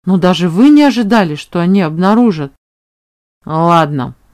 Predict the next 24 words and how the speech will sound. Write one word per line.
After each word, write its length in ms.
махнул 540
рукой 280
демон, 400
останавливая 760
мага. 480
"Неважно. 840
Я 320
сам 420
буду 280
на 180
ужине 600
и 240
посмотрю, 760
что 280
там 280
за 420
странная 680
телохранительница. 1300
Да 360
и 60
на 100
принцессу 760
хочется 500
взглянуть, 680